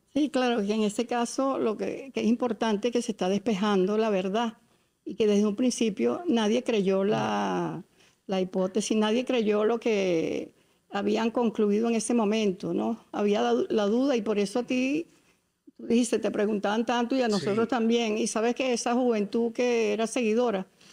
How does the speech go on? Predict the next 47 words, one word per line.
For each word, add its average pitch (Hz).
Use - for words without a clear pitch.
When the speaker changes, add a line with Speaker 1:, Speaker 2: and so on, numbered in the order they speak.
Speaker 1:
no 226
se 226
comió 226
ese 208
cuento. 220
Speaker 2:
No. 208
Speaker 1:
Y 240
entonces, 202
Speaker 2:
Increíble. -
Speaker 1:
gracias 214
a 240
Dios 202
que 226
ya 202
se 202
está 247
despejando 226
y 254
todo 220
apunta 240
a 262
la 254
verdad 214
que 220
nosotros 240
hemos 262
visto 254
a 247
los 254
padres 220
y 220
a -
la 190
fu-, -
a -
los 233
familiares 214
de 214
este 240
muchacho, 247
¿no? 262
Y 220
nos 208
da 202
tanta 240
tristeza 285
porque 269